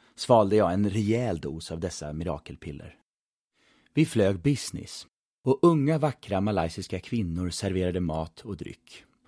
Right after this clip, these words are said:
Och när de inte gjorde det frågade de om det var något annat man önskade eller saknade och om allt var till belåtenhet.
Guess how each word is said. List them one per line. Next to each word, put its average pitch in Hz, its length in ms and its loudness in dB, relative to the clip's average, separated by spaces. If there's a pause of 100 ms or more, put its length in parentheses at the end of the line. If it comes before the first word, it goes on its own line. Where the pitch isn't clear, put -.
(200)
Och 110 100 0
när 127 120 8
de 143 140 2
inte 160 360 0
gjorde 143 300 -2
det - 200 -8 (100)
frågade 104 400 2
de 92 240 0
om 117 180 -2
det 113 60 -4
var 127 80 0
något 135 140 -6
annat 160 460 -2
man 165 100 -2
önskade 85 480 -4
eller 90 160 -6
saknade - 600 -12
och 104 120 0
om 104 120 4
allt 87 300 2
var 78 120 -2
till 90 180 -6
belåtenhet. 107 800 -2